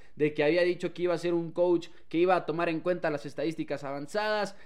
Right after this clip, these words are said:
que iba a hacer estas decisiones drásticas o agresivas para ganar. Y siento que no lo ha hecho a lo largo de la temporada. A pesar de que los Cowboys han sido un tanto agresivos en cuarto down, y de hecho más agresivos de lo que a uno le gustaría aceptar, porque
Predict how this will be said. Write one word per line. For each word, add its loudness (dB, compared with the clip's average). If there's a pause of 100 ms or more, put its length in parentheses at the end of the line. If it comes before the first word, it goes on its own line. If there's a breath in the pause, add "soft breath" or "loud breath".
(100)
que -2
iba 6
a 4
hacer 0
estas -2
decisiones -4
drásticas 0
o 0
agresivas 0
para 0
ganar. -4 (380 soft breath)
Y -4
siento 0
que 4
no 0
lo 6
ha 4
hecho 0
a 4
lo 4
largo 2
de 6
la 2
temporada. -2 (140)
A -8
pesar 0
de -2
que -2
los 0
Cowboys 0
han 0
sido -8
un -6
tanto 0
agresivos 0
en -4
cuarto 2
down, 0 (240 loud breath)
y 6
de 8
hecho 4
más -2
agresivos 2
de 2
lo 0
que 0
a 0
uno -2
le 0
gustaría 0
aceptar, 0
porque -2